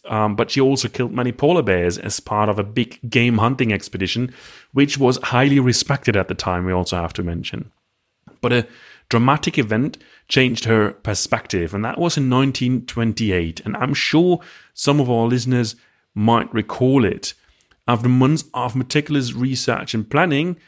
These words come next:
she was about to embark on a second pleasure trip to the Arctic, but when she arrived in Tromsø,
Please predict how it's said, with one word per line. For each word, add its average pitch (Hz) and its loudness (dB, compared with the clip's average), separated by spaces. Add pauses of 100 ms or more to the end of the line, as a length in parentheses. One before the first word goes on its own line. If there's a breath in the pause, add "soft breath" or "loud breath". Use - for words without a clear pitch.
(180 soft breath)
she - 0
was 135 2 (160)
about 120 0
to 131 2
embark 120 2
on 117 2
a 107 0
second 110 -6
pleasure 143 0
trip 113 -4
to 101 -4
the 98 0
Arctic, 95 -4 (380 soft breath)
but 113 0
when 139 4
she 127 0
arrived 123 0
in 110 0
Tromsø, 101 0